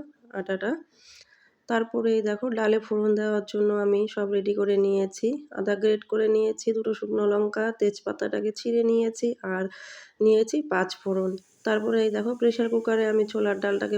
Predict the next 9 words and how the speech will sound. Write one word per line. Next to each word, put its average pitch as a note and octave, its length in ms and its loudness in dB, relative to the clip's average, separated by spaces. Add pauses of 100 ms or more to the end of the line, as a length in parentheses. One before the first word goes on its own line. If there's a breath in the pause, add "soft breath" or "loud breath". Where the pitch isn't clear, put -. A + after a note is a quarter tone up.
বসিয়ে G#3+ 380 0
দিয়েছি। G#3 440 0 (1120)
তো - 160 -2
ওই G3 120 6
দেখো F#3 320 0
সিটি A3+ 280 2
পড়ছে। G#3+ 420 0 (600 loud breath)
এটা B3 200 4 (120)
শুধু A#3 280 2